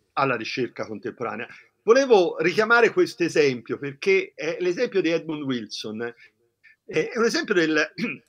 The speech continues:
del millenovecentocinquantacinque. Ricordate, i manoscritti del morto furono scoperti nel millenovecentoquarantasette.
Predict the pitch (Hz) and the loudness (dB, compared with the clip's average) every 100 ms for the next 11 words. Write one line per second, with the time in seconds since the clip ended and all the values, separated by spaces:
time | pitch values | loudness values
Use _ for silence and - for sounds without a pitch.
0 | _ _ _ _ _ - 160 180 214 175 | _ _ _ _ _ -4 -2 -2 0 2
1 | 160 180 180 180 139 139 151 143 127 - | 0 -2 -4 -6 -8 -2 -2 0 -6 -6
2 | 117 107 120 135 214 160 127 143 - 208 | -8 -8 -6 -2 0 0 -2 -6 -6 -6
3 | 190 180 214 156 160 143 127 151 180 170 | -6 -2 -4 -6 -8 -6 -6 -4 -4 -2
4 | 131 156 147 160 147 120 123 110 117 - | -4 -4 -6 -6 -6 -6 -6 -6 -12 -12
5 | 110 _ | -14 _